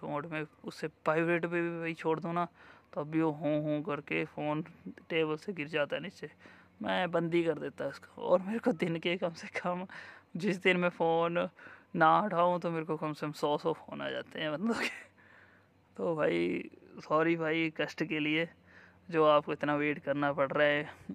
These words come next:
फ़ोन का भी, भाई फ़ोन नहीं उठा रहा है। तो भाई जब फ़ोन उठाता हूँ, मेरा time table देख लो आप, मेरा time table जो है, मैं, अ, मतलब free होता हूँ अपने Sunday से, Sunday को free होता हूँ मैं।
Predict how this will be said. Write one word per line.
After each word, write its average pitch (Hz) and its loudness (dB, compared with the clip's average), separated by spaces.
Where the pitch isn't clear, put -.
फ़ोन 147 -4
का 143 0
भी, 151 -6
भाई 151 -10
फ़ोन 147 -4
नहीं 147 -6
उठा 147 -6
रहा 190 -8
है। 180 -14
तो 180 -8
भाई 160 2
जब 190 -2
फ़ोन 156 0
उठाता 156 -2
हूँ, 160 2
मेरा 165 4
time 160 6
table 156 4
देख 147 0
लो 170 0
आप, 170 4
मेरा 160 -2
time 147 -4
table 147 -6
जो 156 -4
है, 131 -4
मैं, 170 4
अ, 165 0
मतलब 160 0
free 165 -2
होता 170 -4
हूँ 156 0
अपने 180 -4
Sunday 151 -2
से, 180 0
Sunday 156 2
को 165 -2
free 160 -2
होता 160 0
हूँ 160 0
मैं। 160 -4